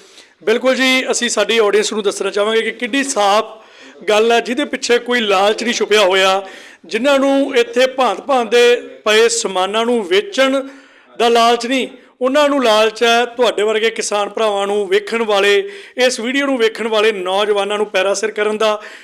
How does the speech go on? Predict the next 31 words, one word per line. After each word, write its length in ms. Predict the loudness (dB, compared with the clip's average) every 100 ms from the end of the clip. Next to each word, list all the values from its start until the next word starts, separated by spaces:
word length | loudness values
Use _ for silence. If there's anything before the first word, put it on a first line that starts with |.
| -10 -4
ਪੰਜਾਬ 460 | -2 2 2 2
ਨੂੰ 120 | 0 -2
ਬਚਾਉਣ 400 | -4 -2 -2 0
ਦਾ, 140 | -2
ਪੰਜਾਬ 440 | 0 0 0 0
ਦੀ 120 | -2 -8
ਕਿਸਾਨੀ 460 | -6 -4 -2 0
ਨੂੰ 120 | -2
ਪੈਰਾਸਿਰ 420 | 0 0 0 -2 -2
ਕਰਨ 260 | -2 0
ਦਾ 240 | 2 0 -4 -18 -20 -8 -2
ਤੇ 100 | -2
ਪੰਜਾਬ 500 | -2 0 2 2 0
ਦੇ 100 | -2
ਪਿੰਡਾਂ 500 | -2 -4 0 0 0
ਦੀ 300 | 0 -2 -6 -16 -10
ਖੈਰ 280 | -2 0 2
ਮੰਗਦੇ 560 | 0 -2 2 2 0 -6 -20 -4
ਇਹ 160 | 0 2
ਮੇਰੇ 220 | 2 2
ਦੋਸਤ 380 | 4 2 0 0 0 0 -2 -14 -20 -10
ਗੁਰ 200 | 0 4
ਇਕਬਾਲ 420 | 4 2 0 0
ਸਿੰਘ 320 | 0 -2 -2 -4 -10 -14
ਸਾਡੇ 400 | -8 -2 0 0
ਚੈਨਲ 420 | 0 0 0 -2 -4 -14 -20 -10 -6
ਪੰਜਾਬ 360 | 0 2 4
ਵਾਲਾ 140 | 2 2
ਪੌਡਕਾਸਟ 520 | 0 0 0 -2 -2
'ਤੇ 160 | -2 0
ਆਏ। 380 | 2 4 2